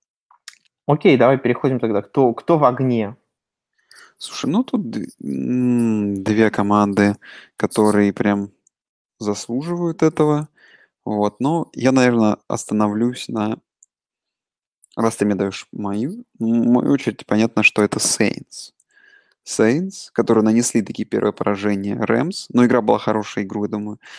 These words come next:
Speaker 2: быстренько потом обсудим в паре слов. Но как выглядит их нападение, монструозно, это круто. Камара, там, первый после бога, Томас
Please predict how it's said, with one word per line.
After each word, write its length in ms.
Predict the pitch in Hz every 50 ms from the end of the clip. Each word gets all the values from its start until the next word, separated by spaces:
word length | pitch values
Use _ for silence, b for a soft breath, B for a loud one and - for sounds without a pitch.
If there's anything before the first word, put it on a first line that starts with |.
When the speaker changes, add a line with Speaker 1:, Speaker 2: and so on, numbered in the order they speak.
| B B B
Speaker 2:
быстренько 380 | - 113 110 - - 104 98 -
потом 320 | - 107 - - 120 120 120
обсудим 380 | - - - 113 107 107 101
в 40 | -
паре 220 | - 110 104 - -
слов. 320 | - - 117 123 151 - B B B B B B B B B -
Но 460 | - 117 117 120 123 123 123 120 120
как 160 | - 123 117 127
выглядит 320 | 120 120 113 117 101 117
их 120 | 117 -
нападение, 640 | 117 110 104 113 110 101 110 113 123 147 165 170 160
монструозно, 800 | 151 139 127 131 - - - - 123 123 127 123 123 123 120 113 -
это 200 | - 113 - 101
круто. 520 | - - - 98 95 98 - 127 139 160 180 B B B B B B B B - - -
Камара, 640 | - - 107 107 113 110 107 104 104 101 98 98 - _ _ _ _ _ _ _ _ _ _ _ - - _ _ _ -
там, 200 | 98 98 95 90 _
первый 220 | - 110 107 104 -
после 320 | - 107 - - - 101
бога, 480 | 98 117 117 131 147 175 185 190 202 185 B B B B B B _ _
Томас 440 | - 123 120 113 107 98 - -